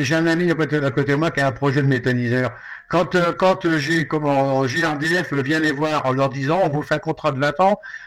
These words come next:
euh, on vous garantit un prix du gaz de temps. » Et quand le mec, il fait son calcul et qu'il, qu'il voit que plutôt que de valo-, de valoriser son hectare de maïs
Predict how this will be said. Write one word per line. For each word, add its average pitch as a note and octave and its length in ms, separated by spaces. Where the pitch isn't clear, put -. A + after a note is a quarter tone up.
euh, C#3+ 180
on D3+ 80
vous D3+ 160
garantit E3 480
un E3+ 100
prix E3 200
du C#3+ 140
gaz F3 300
de C#3+ 120
temps. » C#3+ 340
Et - 40
quand D#3+ 220
le F#3+ 80
mec, F#3+ 180
il F3+ 80
fait E3+ 140
son E3+ 120
calcul E3+ 500
et C#3 60
qu'il, C#3 300
qu'il C#3+ 140
voit E3+ 160
que F3 120
plutôt D#3+ 360
que E3+ 120
de D3+ 80
valo-, D#3+ 380
de C#3+ 120
valoriser D#3 580
son D3 200
hectare D3+ 300
de D3 100
maïs D3+ 480